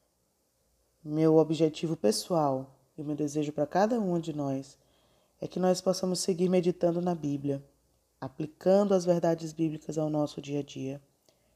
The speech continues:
provando os nossos corações para identificar as verdadeiras motivações que a gente tem. Não aquela intenção maravilhosa que a gente diz pro mundo que convence que nós somos a melhor mãe do mundo. Qual é a verdadeira intenção,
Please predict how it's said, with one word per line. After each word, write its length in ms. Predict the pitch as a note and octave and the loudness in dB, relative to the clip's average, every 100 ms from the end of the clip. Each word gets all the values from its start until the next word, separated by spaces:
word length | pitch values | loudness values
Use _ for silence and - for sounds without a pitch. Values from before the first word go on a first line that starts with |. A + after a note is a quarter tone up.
| _ _ | _ _
provando 640 | - E3 D#3 D#3 E3 F3 | 4 4 6 4 4 2
os 120 | E3+ | 0
nossos 340 | E3 D#3+ D#3 - | 0 -2 -2 -4
corações 500 | D#3 D3+ D3 D#3 D3 | -2 0 0 -6 -4
para 140 | D#3 | 0
identificar 440 | D3+ D3 - - | 0 0 -4 -2
as 80 | D3+ | 0
verdadeiras 500 | D3 C#3+ D3+ D#3+ F3+ | 2 2 4 4 4
motivações 540 | F#3+ F#3+ F#3 F3 E3 D#3 | 2 0 0 0 0 -6
que 100 | D#3+ | -6
a 40 | |
gente 180 | D3+ - | -8 -8
tem. 260 | D3 C#3 C#3+ - - _ _ _ _ - | -8 -8 -10 -20 -20 _ _ _ _ 0
Não 180 | E3 | 6
aquela 600 | G3+ A#3 B3+ C4+ C#4 F#3+ | 6 6 4 4 2 -2
intenção 440 | D#3+ E3 F3+ - E3 | -2 -4 -6 -4 0
maravilhosa 640 | E3+ F#3+ G3 F#3+ D#3 D#3 | 2 2 2 2 2 2
que 100 | D#3+ | -2
a 20 | D#3 | -6
gente 240 | E3 - | -8 -6
diz 160 | E3 E3 | -8 -6
pro 200 | - E3+ | -4 -2
mundo 340 | D#3+ E3 E3+ | -2 -2 -4
que 80 | E3 | -4
convence 400 | E3+ E3+ E3 E3 | -2 2 2 0
que 60 | |
nós 140 | E3+ E3 | -2 -2
somos 220 | D#3+ D#3 | -4 -4
a 60 | D#3 | -2
melhor 220 | D#3 D#3 | 0 0
mãe 160 | F3+ | 2
do 100 | G3 | 0
mundo. 300 | B3+ D3+ C3 _ _ _ _ _ _ _ _ | 0 -2 -6 _ _ _ _ _ _ _ _
Qual 180 | _ D3 | _ -2
é 40 | F#3 | 0
a 40 | |
verdadeira 500 | F#3 F#3 E3+ F#3 G#3+ | 0 2 2 2 0
intenção, 640 | A3+ G#3+ F3+ - C#3 B2+ | -2 -6 -10 -10 -12 -12